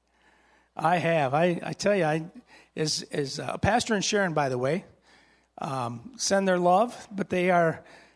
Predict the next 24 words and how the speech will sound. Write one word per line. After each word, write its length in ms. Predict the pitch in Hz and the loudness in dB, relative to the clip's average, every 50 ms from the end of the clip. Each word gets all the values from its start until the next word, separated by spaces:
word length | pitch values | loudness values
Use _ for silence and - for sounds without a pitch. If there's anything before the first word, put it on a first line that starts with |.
| _ _ - | _ _ -2
they 160 | 165 175 180 | 2 4 4
are 200 | 185 180 175 165 | 6 6 4 4
spending 380 | 156 - - 202 196 190 185 156 | 2 0 0 0 0 0 0 0
time 300 | - - 180 190 196 185 | 0 0 0 0 0 -2
with 80 | 156 | -4
family. 560 | - - - 190 190 202 202 220 247 269 - - - - - - _ _ _ _ _ _ _ _ _ _ _ _ _ _ _ | -2 -2 0 2 2 2 2 2 0 0 -2 -4 -10 -18 -20 -20 _ _ _ _ _ _ _ _ _ _ _ _ _ _ _
Um, 520 | - - - 160 151 143 127 127 120 117 - - - - - _ _ _ _ - | -6 -6 -4 -4 -4 -6 -6 -8 -10 -12 -14 -16 -20 -20 -20 _ _ _ _ -20
and 120 | 160 - | -14 -4
so 160 | - 175 170 | -2 0 2
they're 100 | 165 165 | 2 4
not 200 | 170 170 175 180 | 4 4 4 4
with 180 | 175 185 185 - | 2 2 2 2
us 160 | 202 190 - | 0 0 0
today. 480 | - 196 170 175 180 196 233 254 - - - - - - - - _ _ | -2 -2 0 2 2 2 2 0 -2 -8 -16 -20 -20 -20 -20 -20 _ _
You're 140 | - 170 165 | -8 -6 -4
stuck 320 | - - - 208 185 - - | -4 0 2 2 0 2 -2
with 160 | 175 - - | -4 -4 -4
me. 360 | 180 175 190 220 262 262 - - - - - - _ _ _ _ - _ _ _ _ _ _ _ _ _ _ _ _ _ _ _ _ _ - | -2 0 0 2 0 -2 -4 -10 -18 -20 -20 -20 _ _ _ _ -20 _ _ _ _ _ _ _ _ _ _ _ _ _ _ _ _ _ -14
All 200 | - 151 165 196 | -4 0 2 4
right. 320 | 226 233 226 220 226 254 269 214 - - - _ _ _ _ _ _ | 4 6 4 4 2 0 -6 -10 -16 -20 -20 _ _ _ _ _ _
Somebody 340 | - - - 190 214 214 208 | -16 -10 -8 -6 -4 -2 -2
said, 220 | 175 - 196 185 | -2 -2 0 0
"All 120 | 170 170 160 | 0 0 0
right." 240 | 151 165 190 240 | -2 -2 -4 -4